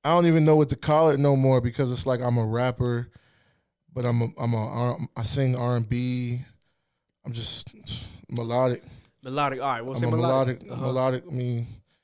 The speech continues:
Speaker 1: but, I mean, I'm a singer, I'm a rapper, but the thing about it is, I think with me, I mean, it's so much to pull from for me. I mean,
Speaker 2: Uh-huh.
Speaker 1: I pull from, I pull from the church,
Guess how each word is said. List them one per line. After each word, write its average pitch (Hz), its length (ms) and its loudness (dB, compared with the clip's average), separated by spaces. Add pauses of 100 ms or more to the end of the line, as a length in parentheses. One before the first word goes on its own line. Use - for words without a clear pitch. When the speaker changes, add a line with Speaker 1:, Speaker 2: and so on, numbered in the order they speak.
(460)
Speaker 1:
but, 135 140 -10 (380)
I - 20 -18
mean, 160 180 -6
I'm 160 120 -4
a 151 60 -6
singer, 156 380 -6
I'm 143 120 -8
a 123 60 -6
rapper, 127 300 -8
but 113 140 -16
the 123 80 -20
thing 160 200 -8
about 147 280 -2
it 139 60 -6
is, 143 200 -4
I 123 60 -6
think 135 240 -4
with 120 140 0
me, 131 340 4
I - 80 -10
mean, 117 420 -4 (1200)
it's 131 220 -4
so 147 200 2
much 143 260 0
to 127 100 -4
pull 127 320 0
from 120 300 -2
for 113 160 -8
me. 110 280 -6
I 120 100 -8
mean, 113 280 -2
Speaker 2:
Uh-huh. 120 140 -8 (720)
Speaker 1:
I 113 120 -8
pull 131 300 0
from, 117 520 -4
I 104 100 -16
pull 123 240 -6
from 120 220 -2
the 113 80 -6
church, - 680 -8